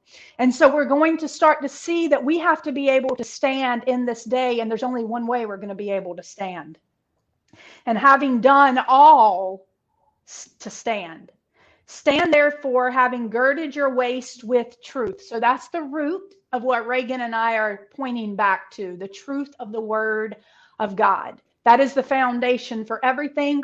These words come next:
or your armor's coming off. All right? If it's not held up by the truth, it's coming down. "Having put on the breastplate of righteousness,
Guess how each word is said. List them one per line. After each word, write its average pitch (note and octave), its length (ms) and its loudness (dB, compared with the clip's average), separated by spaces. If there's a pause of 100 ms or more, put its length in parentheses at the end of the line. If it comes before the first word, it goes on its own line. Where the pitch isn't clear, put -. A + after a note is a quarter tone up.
or A#3+ 160 0
your A3+ 260 -2
armor's A3+ 280 -2
coming G#3+ 360 -6
off. - 440 -8 (320)
All A3 100 -2
right? C4 260 2 (320)
If A3 120 0
it's B3+ 180 0
not C4+ 240 4
held D4 360 2
up B3 160 2
by B3+ 220 2
the A3+ 140 -2
truth, D4+ 500 -6 (220)
it's A3+ 160 -10
coming A#3+ 360 -4
down. F3+ 460 -6 (600)
"Having C#4+ 360 6
put D#4 220 2
on C#4+ 180 4
the C4 80 0
breastplate B3+ 840 -2
of G3+ 120 -4
righteousness, D4 1160 -4